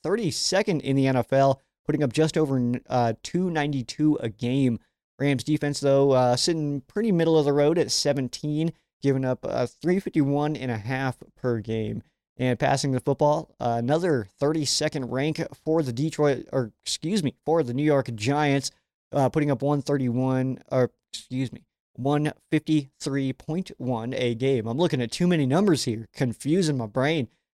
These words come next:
Uh, but that is last in the N F L. Just over one fifty a game. That is not very good.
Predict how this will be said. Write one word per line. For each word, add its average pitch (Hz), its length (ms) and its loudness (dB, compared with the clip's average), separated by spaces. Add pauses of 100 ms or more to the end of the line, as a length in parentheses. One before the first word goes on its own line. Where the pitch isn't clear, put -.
Uh, 131 160 2
but 127 120 -4
that 151 160 4
is 117 120 0
last 127 300 0
in 123 80 -6
the 120 100 -2
N 117 80 -2
F 113 160 -4
L. 110 180 2
Just 151 280 -2
over 185 180 2
one 185 160 -2
fifty 175 240 -4
a 160 60 -2
game. 165 220 -2
That 113 180 -2
is 104 80 -8
not 123 320 -4
very 131 240 0
good. 120 320 0